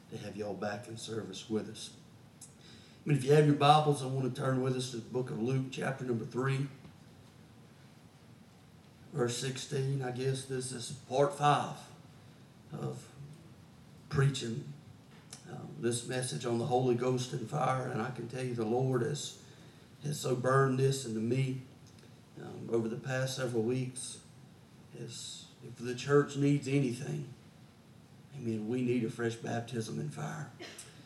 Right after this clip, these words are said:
A fresh baptism in the Holy Ghost and His power. Through the first three, uh, messages preaching the necessity of being filled with,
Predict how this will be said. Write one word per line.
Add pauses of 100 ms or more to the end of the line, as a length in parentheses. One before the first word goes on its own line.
(280)
A
fresh
baptism (640)
in
the
Holy
Ghost
and
His
power. (600)
Through
the
first (600)
three, (460)
uh,
messages
preaching
the
necessity
of (640)
being
filled
with,